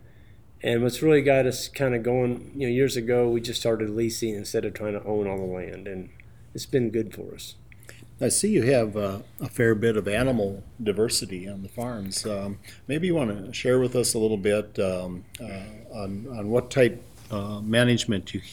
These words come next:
Speaker 2: have on the farm regarding the different animal groups, and, uh, maybe share a little of that information with
Speaker 1: Yeah,
Speaker 2: us.
Speaker 1: um, we're all about letting the animals work for us. Uh, you know, we, on leased land,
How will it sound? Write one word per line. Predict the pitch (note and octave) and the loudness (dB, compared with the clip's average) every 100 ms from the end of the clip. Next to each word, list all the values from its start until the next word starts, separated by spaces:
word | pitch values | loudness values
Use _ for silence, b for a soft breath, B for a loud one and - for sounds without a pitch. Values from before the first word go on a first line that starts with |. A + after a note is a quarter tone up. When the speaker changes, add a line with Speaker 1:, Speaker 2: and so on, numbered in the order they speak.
| - | -2
Speaker 2:
have | B2 A2+ | 0 0
on | G#2+ G2 | 0 -2
the | |
farm | F#2 A2 G#2+ G2+ | -2 -2 0 0
regarding | G2 E2+ G2+ G#2+ F#2+ | -2 0 2 2 0
the | F2 | -2
different | G#2 - G2+ | -4 -4 -4
animal | F#2 G#2+ G2+ F#2 | -4 -2 -2 -4
groups, | F#2 A2+ F3 - - B B B B B | -2 -2 -2 -2 -4 B B B B B
and, | A2 A2 G#2+ G#2+ | 0 4 4 2
uh, | A2 | 2
maybe | G#2 A#2 A#2 A2+ | 2 2 0 -2
share | - C3 A#2+ | -2 0 2
a | |
little | A#2 A#2 A2 G#2 - | 2 2 0 -4 -8
of | A#2 G#2+ | -4 -2
that | A2 G#2 | -2 -2
information | F#2+ - F#2 F#2 - F#2 | -4 -4 -6 -4 -6 -6
with | F#2+ | 0
Speaker 1:
Yeah, | D3+ C#3+ | 2 4
Speaker 2:
us. | A2+ - - | 2 -4 -4
Speaker 1:
um, | C#3 B2+ B2+ B2+ | 0 2 0 0
we're | D#3+ G3 | 6 8
all | F3 E3 C#3 | 8 6 6
about | B2 C3 B2+ - - - | 4 4 2 -2 -16 -16
letting | A#2+ C3 B2+ B2 | -2 0 2 2
the | A2 | 2
animals | A#2 B2 A#2 G#2+ G2 | 0 0 0 -2 -2
work | A#2+ A#2 | -2 -2
for | - A2+ C3+ | -6 0 2
us. | F3+ F#3+ - B B B B - | 2 0 -8 B B B B -12
Uh, | A#2 A2+ A2 A2 - | -4 -2 -2 -4 -4
you | C3+ | 0
know, | B2+ | 4
we, | C#3 C#3 - C#3 | 4 2 -2 0
on | C3+ C3+ | 2 6
leased | G#3 F#3+ - | 6 4 2
land, | C#3+ B2+ A#2 G#2+ A2 | 2 4 2 0 -2